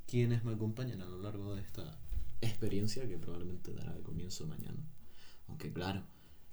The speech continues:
no sé por qué estoy diciendo esto. Sí, probablemente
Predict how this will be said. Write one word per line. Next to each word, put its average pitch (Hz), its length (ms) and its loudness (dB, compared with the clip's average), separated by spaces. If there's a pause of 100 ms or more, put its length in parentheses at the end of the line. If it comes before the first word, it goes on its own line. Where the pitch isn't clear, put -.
(100)
no 87 160 -4
sé 98 180 0
por 85 160 -4
qué 82 120 -4
estoy 80 240 -4
diciendo 80 420 -2
esto. - 320 -4 (120)
Sí, - 180 -4
probablemente 98 640 0